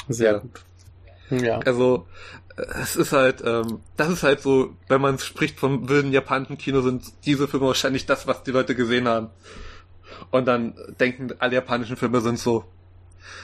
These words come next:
Speaker 2: Und dann
Speaker 1: <laughs>
Speaker 2: kommst du sowas mit wie Shoplifters daher oder was gibt's denn noch an großartigen japanischen Dramen? Äh,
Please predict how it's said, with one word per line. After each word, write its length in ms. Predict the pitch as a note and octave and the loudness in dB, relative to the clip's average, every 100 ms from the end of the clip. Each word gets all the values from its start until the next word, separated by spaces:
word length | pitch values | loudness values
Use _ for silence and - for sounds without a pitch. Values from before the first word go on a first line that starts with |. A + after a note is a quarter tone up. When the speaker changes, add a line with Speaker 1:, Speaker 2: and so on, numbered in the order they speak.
| - - | -10 -2
Speaker 2:
Und 100 | B2+ | 0
dann 240 | A#2+ A#2 - - - - - - - - | 2 -2 -6 -20 -20 -20 -20 -20 -6 0
Speaker 1:
<laughs> 140 | D#3 | 2
Speaker 2:
kommst 340 | D3+ C#3 - | 2 0 0
du 60 | C#3+ | -2
sowas 280 | B2 B2 A#2+ | 2 2 2
mit 220 | B2 A#2+ | -2 -2
wie 100 | A#2+ | -4
Shoplifters 640 | A2+ C#3+ - C3+ - A#2+ - | 0 0 0 -4 -2 -6 -2
daher 400 | A2+ A2 A2+ A2 | 0 2 2 2
oder 340 | G#2 G2+ G2 - - - - - - - - - - - - - - - - - - - - - - - - | 0 -4 -8 -16 -18 -18 -16 -20 -16 -14 -14 -14 -16 -18 -18 -18 -20 -20 -20 -20 -20 -20 -20 -20 -20 -20 -8
was 180 | A2+ - | -6 -4
gibt's 180 | - - | -6 -4
denn 100 | A2+ | -2
noch 120 | B2 | 0
an 160 | B2 | -2
großartigen 580 | A2+ - A#2 B2 A2+ A2 | -4 -4 -2 -2 0 0
japanischen 460 | A2+ - A2+ A2+ C3 | 0 -2 -4 -4 -8
Dramen? 320 | - A2 | -2 0
Äh, 40 | A2 | 0